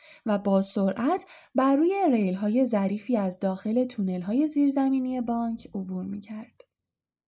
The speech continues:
هری از سرعت سرسام‌آور واگنی که او را به صندوق ویزلی ها رساند لذت برد. اما وقتی در صندوق باز شد،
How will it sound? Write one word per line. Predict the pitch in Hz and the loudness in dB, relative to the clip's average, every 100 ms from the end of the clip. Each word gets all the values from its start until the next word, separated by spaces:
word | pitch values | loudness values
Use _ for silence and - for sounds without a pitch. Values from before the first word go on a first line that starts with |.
| _ _ _ _ _ _ - | _ _ _ _ _ _ -8
هری | 208 196 190 214 254 | 0 2 2 0 0
از | 226 208 | 0 0
سرعت | - 196 190 190 254 | 0 0 0 -2 0
سرسام‌آور | 254 240 190 180 196 190 185 185 214 | 0 0 -2 -2 -2 -2 -2 -2 0
واگنی | 208 190 190 202 | 0 0 0 -2
که | 247 | -2
او | 226 | 0
را | 226 | 0
به | 214 196 | 0 0
صندوق | 190 190 190 220 | 0 0 0 0
ویزلی | 285 196 180 185 | 0 -2 -4 -4
ها | 185 | -4
رساند | 185 185 - 214 233 240 | -4 -4 -2 -2 -2 -2
لذت | 196 180 180 190 196 - | 0 -2 -2 -6 -10 -14
برد. | - - _ _ _ _ _ _ _ _ _ _ - | -16 -16 _ _ _ _ _ _ _ _ _ _ -6
اما | 208 208 214 | 0 0 2
وقتی | 214 214 254 | -2 -2 -4
در | 208 190 185 | -2 -2 -2
صندوق | 190 196 196 196 185 | -4 -2 -2 -2 -2
باز | 196 190 196 | -2 -2 -2
شد، | 285 302 | -2 -2